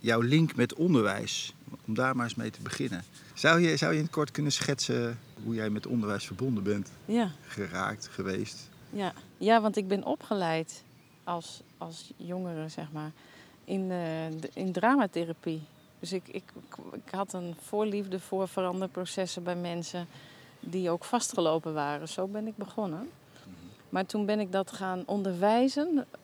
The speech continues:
Speaker 2: onderdelen daarvan, ehm, eh, bij een H B O, een social work, of toen nog S P H, so-, Sociaal Pedagogische Hulpverlening.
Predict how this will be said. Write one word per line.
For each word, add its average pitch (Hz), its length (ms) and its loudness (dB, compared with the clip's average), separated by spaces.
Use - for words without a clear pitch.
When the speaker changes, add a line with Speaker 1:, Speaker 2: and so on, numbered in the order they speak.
Speaker 2:
onderdelen 185 640 0
daarvan, 175 500 -4
ehm, 170 540 -6
eh, 175 100 -8
bij 180 240 2
een 175 160 -2
H 170 240 0
B 175 60 -6
O, 214 380 -2
een 180 220 -6
social 185 420 2
work, 175 440 -4
of - 260 -6
toen 190 200 0
nog 175 400 -4
S 180 140 -4
P - 100 -10
H, 170 380 -2
so-, 180 280 -8
Sociaal 175 440 -8
Pedagogische 175 600 -6
Hulpverlening. 170 500 -8